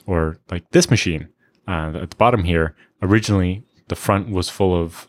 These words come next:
uh, six terabyte drives, but we were running out of space. So I pulled out twelve, the, the first twelve drives and replaced the sixes with twelve terabyte disks, uh, and so on. And so I X knew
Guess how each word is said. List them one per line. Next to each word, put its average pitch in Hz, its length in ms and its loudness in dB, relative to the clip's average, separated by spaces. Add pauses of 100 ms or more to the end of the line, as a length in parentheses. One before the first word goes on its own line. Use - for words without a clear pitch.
uh, 80 280 -4
six - 260 -4
terabyte 85 340 0
drives, 78 420 -4 (460)
but 101 340 0
we 98 140 0
were 92 60 -2
running 92 260 0
out 82 80 -2
of 80 80 -8
space. 117 460 2 (240)
So - 180 -10
I 80 60 -6
pulled 156 360 2
out 127 260 4 (160)
twelve, 117 760 2
the, 101 240 -2
the - 80 -8
first - 340 -2
twelve 120 300 2
drives 107 380 -2
and 98 100 -4
replaced 90 400 -2 (180)
the - 60 -6
sixes - 500 0
with - 200 -8
twelve 120 400 0
terabyte 85 400 -8
disks, - 380 -14 (580)
uh, 80 200 -2
and 78 160 -8
so 82 140 -2
on. 78 100 -12 (300)
And 87 120 -2
so 85 380 0 (200)
I 92 160 2
X - 360 -4 (400)
knew 120 520 4